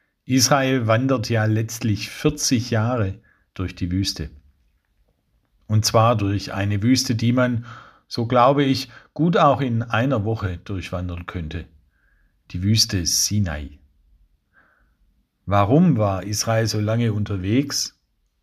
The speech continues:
Sie waren so lange unterwegs, weil es eine Strafe dafür war, dass sie eben nicht ihrem Gott, der sie befreit hat, treu geblieben waren, sondern zwischenzeitlich zum Beispiel das goldene Kalb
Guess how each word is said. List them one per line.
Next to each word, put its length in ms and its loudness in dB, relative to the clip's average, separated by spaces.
Sie 220 2
waren 240 4
so 100 2
lange 320 4
unterwegs, 580 0
weil 220 2
es 300 -2
eine 240 -2
Strafe 640 0
dafür 520 -2
war, 300 0
dass 180 0
sie 140 4
eben 300 4
nicht 420 2
ihrem 380 -6
Gott, 420 -6
der 140 -6
sie 180 -6
befreit 480 -2
hat, 200 0
treu 260 4
geblieben 500 -6
waren, 300 -6
sondern 440 2
zwischenzeitlich 840 0
zum 200 4
Beispiel 540 2
das 320 -4
goldene 420 -4
Kalb 480 -6